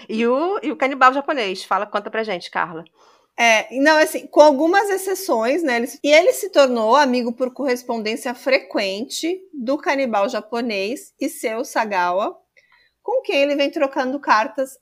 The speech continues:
Speaker 2: há mais de dez anos. Agora eu quero saber que tem alguém que é amigo aí nas redes sociais de um famoso também, do Pedrinho Matador. Conta pra gente, Thiago.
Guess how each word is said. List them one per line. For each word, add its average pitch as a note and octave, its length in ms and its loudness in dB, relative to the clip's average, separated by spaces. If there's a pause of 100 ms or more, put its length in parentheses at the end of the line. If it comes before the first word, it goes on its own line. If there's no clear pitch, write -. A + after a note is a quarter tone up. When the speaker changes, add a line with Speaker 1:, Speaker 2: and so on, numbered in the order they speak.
Speaker 2:
há C4 120 -4
mais A3+ 600 -6
de B3+ 120 -6
dez A3+ 360 -4
anos. F#3 540 -10 (380)
Agora C4 320 4
eu C#4 40 2
quero D4 220 0
saber B3 400 0
que - 100 -10
tem C4 160 -2
alguém A#3+ 640 0
que - 140 -4
é A#3+ 40 0
amigo A#3+ 540 0
aí G#3+ 160 -2
nas G#3+ 220 -6
redes G#3+ 240 -8
sociais G#3+ 680 -2
de G#3+ 260 -10
um C4+ 460 -8
famoso B3+ 640 0
também, A#3 480 -4
do A#3 100 -2
Pedrinho A#3+ 440 -2
Matador. C4 540 -4
Conta C4+ 320 -8
pra C#4+ 200 -2
gente, B3+ 380 -6
Thiago. G#3 480 -2